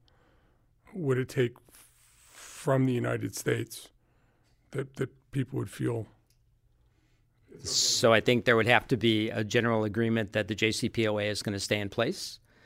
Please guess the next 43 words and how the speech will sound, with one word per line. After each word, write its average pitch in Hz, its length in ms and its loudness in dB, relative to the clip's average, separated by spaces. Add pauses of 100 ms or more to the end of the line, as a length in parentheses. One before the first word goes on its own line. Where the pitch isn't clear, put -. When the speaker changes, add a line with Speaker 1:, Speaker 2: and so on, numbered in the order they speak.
(440)
Speaker 2:
that 104 260 0 (140)
the 104 320 2
Congress 117 440 2
isn't 110 200 0
gonna 104 200 -2
react 104 500 2
with 95 240 -4
snapback 110 720 2
or 98 240 -4 (160)
additional 113 480 -2
new 107 160 -2
sanctions 107 680 -2
soon 120 560 0
that 104 180 -4
could 98 140 -4
have 104 400 0
effect 107 480 -6
on 101 220 -4
joint 110 320 -2
ventures 165 640 -6 (380)
with 113 180 -6
your 107 80 -2
joint 113 320 0
venture 113 320 -2
partners. 131 600 -2 (340)
And 123 180 2
then 139 100 6
I 131 100 6
do 123 140 0
think 101 240 -2
it, 101 120 -6 (100)
it's 113 180 -4
still, 123 520 4
uh, 110 160 -4
inherent 107 520 0
on 107 260 0
the 107 260 -6
Iranians 110 560 -2
to - 80 -16
come 113 180 -2
forward 107 500 -2
with 107 220 -6
a 101 220 -4